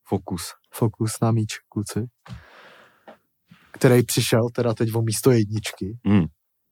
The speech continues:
Speaker 2: A, a, a postěžoval si teď.
Speaker 1: Do rumunskýho rádia.
Speaker 2: Do rumunskýho rádia, ale to se dostalo do Česka samozřejmě.
Speaker 1: No jasně.
Speaker 2: A že necítí od Sparty dost respektu.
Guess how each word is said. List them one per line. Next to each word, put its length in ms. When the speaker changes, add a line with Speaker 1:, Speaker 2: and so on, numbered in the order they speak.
Speaker 2:
A, 280
a, 80
a 340
postěžoval 560
si 200
teď. 260
Speaker 1:
Do 120
rumunskýho 880
rádia. 500
Speaker 2:
Do 80
rumunskýho 520
rádia, 340
ale 220
to 60
se 140
dostalo 300
do 80
Česka 380
samozřejmě. 400
Speaker 1:
No 80
jasně. 340
Speaker 2:
A 240
že 140
necítí 400
od 140
Sparty 380
dost 240
respektu. 640